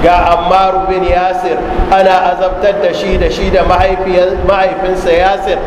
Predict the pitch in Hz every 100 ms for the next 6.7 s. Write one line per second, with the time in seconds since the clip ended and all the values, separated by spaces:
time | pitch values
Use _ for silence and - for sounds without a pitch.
0 | - - - 180 180 196 190 202 202 196
1 | 196 196 190 202 170 170 170 196 196 185
2 | 175 180 190 190 185 185 185 185 165 156
3 | 196 202 196 196 185 180 165 175 175 175
4 | 165 185 180 151 - - - - - 185
5 | 190 180 170 - 190 190 185 190 196 208
6 | 190 185 175 160 185 - 196